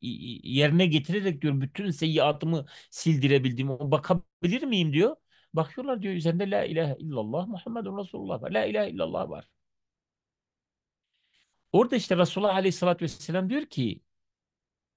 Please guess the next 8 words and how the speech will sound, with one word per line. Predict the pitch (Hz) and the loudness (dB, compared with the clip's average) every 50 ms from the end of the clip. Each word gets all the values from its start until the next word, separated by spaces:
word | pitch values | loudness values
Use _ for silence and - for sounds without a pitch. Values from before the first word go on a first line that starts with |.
| _ _ _ _ _ _ _ _ _ _ _ | _ _ _ _ _ _ _ _ _ _ _
"Terazide | - 127 135 151 180 202 196 185 190 156 131 120 | 0 2 4 6 6 4 4 2 0 -2 -2 -2
hiçbir | - - 156 - - - - _ - 180 226 226 196 175 | -2 -4 -6 -6 -8 -14 -6 _ 4 4 4 4 4 0
şey | - - 165 143 131 123 | -2 0 -2 -2 0 2
la | 127 123 117 | 2 0 0
ilahe | - 131 131 135 127 123 139 | 0 0 0 0 0 0 -2
illallah'a | - 143 135 123 123 120 127 131 160 - | -4 -4 -4 -2 -2 -2 -2 -2 -2 -4
ağır | 120 123 117 123 120 107 | -6 -6 -4 -4 -2 -2
basamaz." | 104 92 - 104 92 110 107 - _ | -4 -4 -6 -10 -10 -12 -12 -16 _